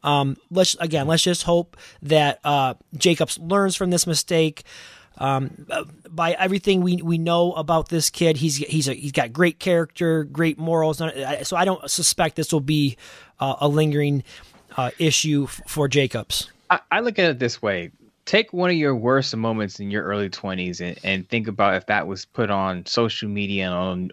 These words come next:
Speaker 2: all, all the news wires. Would you want people to judge you based on one of your worst moments? 'Cause we all have 'em.
Speaker 1: Right.
Speaker 2: And, and it just so happens that he's a football player and, and this happened to him. And again, uh, you don't wanna excuse anything like this,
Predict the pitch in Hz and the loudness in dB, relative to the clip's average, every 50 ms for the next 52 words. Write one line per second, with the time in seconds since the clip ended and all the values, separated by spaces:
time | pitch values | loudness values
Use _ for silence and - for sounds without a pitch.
0 | _ - 95 98 92 - - - _ - 113 113 113 107 107 101 101 104 107 104 | _ -2 0 0 0 -2 -6 -10 _ 2 2 2 2 2 0 -2 -2 -2 -2 -2
1 | 95 98 95 92 90 87 87 87 87 87 90 - - - _ - - - - - | -4 -2 -2 0 0 0 0 -2 -4 -4 -6 -10 -12 -16 _ -20 -20 -20 -20 -10
2 | - - 127 120 143 160 160 143 147 143 127 - - 135 127 117 120 - 117 101 | -4 -4 -2 0 2 2 2 2 2 0 0 0 0 -2 -2 -2 -4 -4 -4 -4
3 | 101 107 110 110 104 101 107 104 95 101 98 101 98 - - 107 98 95 95 92 | -2 0 0 0 0 -2 -4 -6 -4 -2 -2 -2 -4 -4 -4 -4 -2 -2 -4 -4
4 | 92 92 92 90 90 90 90 87 85 87 85 82 - - - - - - - - | -6 -6 -6 -6 -6 -6 -6 -6 -6 -6 -6 -6 -6 -8 -8 -10 -16 -16 -16 -18
5 | - _ - - - - - _ _ _ _ _ _ _ - 190 185 196 202 214 | -20 _ -12 -12 -12 -12 -14 _ _ _ _ _ _ _ -4 -2 0 0 0 0
6 | 220 202 175 208 240 214 - - - - _ _ - 143 139 131 120 110 - 131 | 0 0 -2 -2 -4 -4 -6 -8 -10 -18 _ _ -8 -6 -4 -4 -4 -2 0 0
7 | 131 131 131 127 127 - 131 135 135 131 123 135 147 143 - 147 135 139 139 135 | 2 2 2 0 0 -2 -2 -2 -2 -2 -2 -4 -6 -4 -4 -4 -2 -2 -4 -4
8 | 135 123 117 120 127 131 123 123 117 - 151 - - 127 117 104 - 107 101 95 | -4 -6 -6 -4 -4 -4 -6 -6 -8 -8 -8 -4 -4 -4 -4 -4 -4 -4 -2 -2
9 | 92 87 87 85 80 - - 87 95 98 98 95 - 98 92 87 - - - - | -2 -4 -4 -6 -10 -12 -10 -10 -8 -8 -8 -6 -6 -4 -4 -6 -8 -12 -16 -12
10 | - 117 120 113 101 92 87 85 87 - 92 98 95 113 110 104 92 87 - _ | -6 -4 -4 -2 -2 -4 -6 -8 -8 -10 -8 -6 -2 -2 0 0 -2 -4 -6 _
11 | _ - - - - _ _ _ _ _ _ _ - - 69 - 73 - - 123 | _ -20 -20 -20 -20 _ _ _ _ _ _ _ -10 -8 -8 -8 -8 -8 -4 0
12 | 123 120 123 123 120 117 110 117 117 113 104 107 - - 123 123 117 117 120 113 | 2 2 4 2 2 0 0 -2 -2 -2 -2 -4 -4 -2 -2 0 0 0 -2 -2
13 | 117 120 117 110 - 120 120 120 - | -2 -4 -4 -2 0 0 0 0 -2